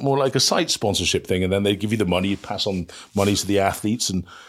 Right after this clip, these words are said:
and film it. And hopefully you'd have a fiver left for yourself, you know, either that or I'd fund it out of school teaching, 'cause that's what I was still doing. You know, just another, <laughs> another sick day over here, <laughs> just not filming in Poland, you know. <laughs> No,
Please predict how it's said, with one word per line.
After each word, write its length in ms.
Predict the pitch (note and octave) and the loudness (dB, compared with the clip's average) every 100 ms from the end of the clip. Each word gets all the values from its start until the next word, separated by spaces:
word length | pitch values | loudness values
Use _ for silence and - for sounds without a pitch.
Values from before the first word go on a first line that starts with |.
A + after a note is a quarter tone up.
| - A#2 | -6 -2
and 200 | G#2 - | 0 2
film 280 | A#2+ G#2 | 4 6
it. 100 | A2 | 4
And 80 | G#2 | 2
hopefully 460 | F#2 - F#3 - G#2+ | 0 2 2 2 2
you'd 80 | G#2 | 4
have 120 | G#2 | 2
a 60 | |
fiver 360 | G2+ C3 A2 G#2 | 2 2 4 4
left 200 | G#2 G2 | 2 2
for 80 | G2+ | 0
yourself, 480 | F#2 - - - - | 0 2 0 -2 -4
you 100 | G#2+ | -2
know, 200 | G2 A#2+ - - - | -2 -4 -10 -16 -2
either 200 | B2 A2 | 0 2
that 180 | A#2 A#2 | 2 2
or 100 | G#2 | 2
I'd 120 | G#2 | 0
fund 260 | - B2+ A#2 | 2 0 2
it 80 | G#2+ | 2
out 140 | G#2 | 0
of 80 | G2+ | 0
school 280 | - D3+ F#3+ | 0 -2 -2
teaching, 360 | - E2+ - | -2 -4 -6
'cause 160 | - G2+ | -8 -4
that's 180 | G#2+ - | -4 -2
what 100 | G2+ | -2
I 40 | |
was 80 | F#2+ | -2
still 200 | - G#2+ | -2 -2
doing. 360 | G#2 G3+ D#2+ E2+ - - - | -2 -4 -4 -8 -16 -20 -10
You 120 | - G#2+ | -2 0
know, 200 | F#2 F2 | 2 0
just 260 | - F2+ | -2 -2
another, 200 | G2 F#2 - - | 0 0 0 -2
<laughs> 240 | - - - | -4 -4 -2
another 160 | C#3+ | -2
sick 260 | D3 G#3+ - | 0 0 2
day 180 | E3+ E3 | 2 4
over 120 | D3 | 2
here, 240 | C#3+ A#3+ E3 | 4 4 4
<laughs> 240 | D#4 - | 2 -2
just 120 | A2+ | 2
not 100 | C#3 | 2
filming 380 | - E3+ D3+ D3 | 4 4 6 4
in 80 | C3+ | 4
Poland, 460 | D#3+ A#2+ E3+ D#3+ | 4 4 2 0
you 100 | G#3+ | 2
know. 140 | F3+ - | 2 2
<laughs> 100 | - - E3 - - - G3+ - - - - - - | 0 0 -2 0 0 2 -2 0 -2 0 0 2 2
No, 120 | A2+ | 0